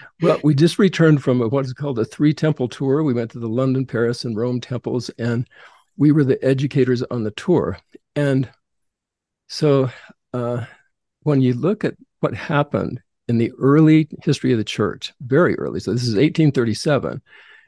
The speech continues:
Joseph had the inspiration to call, uh, Heber C. Kimball and some others to go to England and start the work in England.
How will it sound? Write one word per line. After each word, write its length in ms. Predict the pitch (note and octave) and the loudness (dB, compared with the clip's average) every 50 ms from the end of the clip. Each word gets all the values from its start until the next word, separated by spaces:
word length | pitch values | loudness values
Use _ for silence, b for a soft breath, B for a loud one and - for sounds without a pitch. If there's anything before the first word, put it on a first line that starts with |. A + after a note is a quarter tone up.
| b _ | b _
Joseph 380 | C#3 D#3+ D#3+ D3+ C#3+ C#3+ C3+ B2+ | -2 0 0 2 2 0 -2 0
had 180 | D3+ C#3 C3+ | 0 -2 0
the 120 | B2+ B2+ C#3 | 0 0 -2
inspiration 680 | C3 - - - A#2+ B2 A#2+ B2 - - A#2+ G#2 G2+ G2 | -2 -4 -6 -4 -2 -2 -2 -2 -4 -6 -6 -6 -6 -4
to 140 | - B2 G#2 | -4 -6 -6
call, 520 | - - - B2 A2 A2 A2 G#2+ G#2 G#2 B B _ _ _ _ _ _ _ _ _ _ _ | -6 -6 -4 -2 0 2 2 2 0 -2 B B _ _ _ _ _ _ _ _ _ _ _
uh, 200 | - F2 F#2 D#2+ | -8 -6 -6 -6
Heber 340 | G#2+ - F3 D3+ C#3+ C#3 B2+ | -4 -2 -2 0 2 0 0
C. 180 | - - C3 A#2+ | 0 0 -4 -2
Kimball 380 | - C#3+ B2+ A#2+ A#2 A#2 - | 0 -2 -2 0 0 -2 -2
and 120 | - A2 G#2+ | -2 -6 -8
some 180 | - A2+ - - | -8 -8 -4 -4
others 340 | B2+ B2 G2+ F#2 G#2+ - - | -2 -2 -2 -4 -4 -6 -8
to 100 | - B2+ | -6 -2
go 120 | C3 B2 | 0 0
to 140 | B2+ B2+ C3+ | 0 2 2
England 340 | D3+ F3 D3+ A2 F#2 A#2+ A#2+ | 0 0 0 -2 -2 -2 -4
and 80 | A#2 | -4
start 300 | - - - B2+ B2 - | -6 -4 -2 -2 -2 -2
the 60 | - C3 | -4 -4
work 240 | A#2+ A#2+ A#2+ - | -4 -4 -4 -4
in 100 | B2 G#2+ | -8 -8
England. 400 | - - E3 F#3 E3 G#2 - - | -4 -2 -2 -2 -2 -4 -10 -12